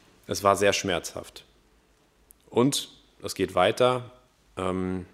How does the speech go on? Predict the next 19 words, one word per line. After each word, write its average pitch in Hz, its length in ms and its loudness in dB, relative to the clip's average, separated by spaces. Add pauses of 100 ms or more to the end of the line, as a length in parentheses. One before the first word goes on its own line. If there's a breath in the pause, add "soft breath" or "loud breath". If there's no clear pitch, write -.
(260)
aus - 160 -2
Beleidigungen 117 560 2
wurden 117 180 2
Schläge. 98 420 0
Sie 87 120 -4
haben, 110 500 -4
auf 98 220 -10
der 101 160 0
Straße 117 500 0
wurden, 120 460 -2
wurden 110 120 -2
sie - 140 -6
abgegriffen 117 680 -2
von 104 200 -8
ihren 92 120 -4
Nachbarn, 113 460 -4 (840 loud breath)
wurden 113 160 2
verprügelt 156 800 2 (120)
und 104 480 -2